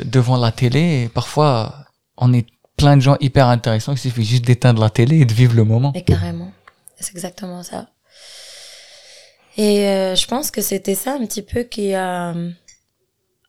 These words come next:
Speaker 2: qui a donné des ailes à, à, à ce projet, hein.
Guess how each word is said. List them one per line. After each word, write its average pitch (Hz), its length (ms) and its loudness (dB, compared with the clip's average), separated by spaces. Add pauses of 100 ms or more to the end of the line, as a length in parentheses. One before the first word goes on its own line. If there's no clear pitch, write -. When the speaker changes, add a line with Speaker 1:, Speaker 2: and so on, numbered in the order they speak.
(240)
Speaker 2:
qui 202 140 -4
a 185 60 -2
donné 190 400 -4
des 185 320 -4
ailes 240 180 -2
à, 170 600 -6 (920)
à, 175 500 -8 (640)
à 190 80 -2
ce 190 100 -4
projet, 202 340 -8
hein. 226 140 -8